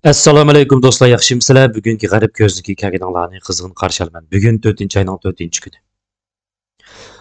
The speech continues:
Amerikaning sobiq prezidenti Donald Trump sotlandi. Fransiyaning prezidenti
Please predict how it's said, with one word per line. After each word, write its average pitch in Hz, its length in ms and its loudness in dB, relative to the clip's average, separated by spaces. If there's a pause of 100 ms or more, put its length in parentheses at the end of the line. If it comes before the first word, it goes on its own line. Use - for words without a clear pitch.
(120)
Amerikaning 131 640 4
sobiq 123 400 2
prezidenti 113 640 2
Donald 110 340 0
Trump 120 300 0 (420)
sotlandi. 98 540 -4 (1160)
Fransiyaning 131 600 2
prezidenti 120 720 2